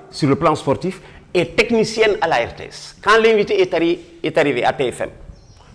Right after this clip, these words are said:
mu am ci technicien T F M yi ku ni, "Ah bon, femme bi, elle fait du sport?" Ñu ni koy, mu ni, "Elle est tellement gentille." Léeg-léeg bu ñu dajeek moom reportage, lu ñu manqué, mu abal ñu ko. <laughs>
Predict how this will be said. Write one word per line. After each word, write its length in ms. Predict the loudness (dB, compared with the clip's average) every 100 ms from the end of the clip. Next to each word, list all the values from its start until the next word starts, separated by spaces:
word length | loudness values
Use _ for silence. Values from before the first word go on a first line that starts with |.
| -12
mu 100 | 0
am 140 | 2 2
ci 60 |
technicien 400 | 2 4 4 2
T 100 | 0
F 60 | 0
M 160 | -2 -2
yi 40 |
ku 100 | -2
ni, 80 | -2
"Ah 100 | -2
bon, 220 | 0 -2
femme 240 | -2 -4 -4
bi, 140 | -4
elle 80 | -6
fait 140 | -4 -4
du 100 | -4
sport?" 380 | -4 -4 -4 -12 -20 -20 -14 -2
Ñu 100 | -2
ni 60 |
koy, 160 | 0 0
mu 120 | 0
ni, 100 | -2
"Elle 120 | -2 -4
est 60 |
tellement 320 | -6 -8 -6
gentille." 440 | -8 -8 -10 -10 -16 -20 -20 -18 -2
Léeg-léeg 260 | 2 4
bu 120 | 4 2
ñu 60 |
dajeek 260 | 2 0 0
moom 160 | 0
reportage, 640 | 0 0 -2 -2 -4 -4 -16 -20 _ _ _
lu 160 | 2 4
ñu 100 | 6
manqué, 320 | 6 6 4
mu 100 | 4
abal 240 | 4 2 -2
ñu 120 | -6
ko. 100 | -10 -20 -20 _ -20 -20 -20
<laughs> 60 | _